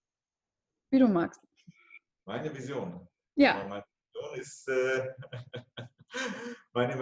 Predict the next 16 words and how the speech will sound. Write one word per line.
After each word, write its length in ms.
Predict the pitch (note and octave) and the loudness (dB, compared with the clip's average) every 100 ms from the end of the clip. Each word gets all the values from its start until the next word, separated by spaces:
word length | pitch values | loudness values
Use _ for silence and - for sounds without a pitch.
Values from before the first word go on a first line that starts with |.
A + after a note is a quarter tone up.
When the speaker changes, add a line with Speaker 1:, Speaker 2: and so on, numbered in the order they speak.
| C#3 | -2
Speaker 2:
meine 220 | C3+ C3+ | 0 0
Vision 300 | B2+ A#2 C#3 | 2 2 2
ist 160 | D#3+ - | 0 -4
ziemlich 260 | D#3+ E3 - | -4 -4 -2
groß. 280 | F3 C#3+ | -2 0
Also 120 | A#2+ - | -2 -4
ich 100 | - | -4
möchte 280 | A#2+ - A#2+ | -6 -4 -4
wirklich, 420 | B2 A#2 - - | -4 -4 -10 -4
ähm, 480 | B2 B2 A#2+ A#2+ A#2+ _ _ _ _ - | 0 0 -2 -8 -16 _ _ _ _ -14
sehr, 340 | F2+ C3 C3+ | -6 -2 -2
sehr, 240 | A#2+ B2 | 2 2
sehr 180 | A#2 A#2 | 4 2
vielen 300 | A#2 A#2 A2 | 2 -4 -6
Menschen 480 | G#2 G#2 - G#2 G2 _ _ | -6 -8 -8 -16 -18 _ _
helfen 540 | _ A2 A2 G#2+ G#2+ | _ -4 -4 -6 -16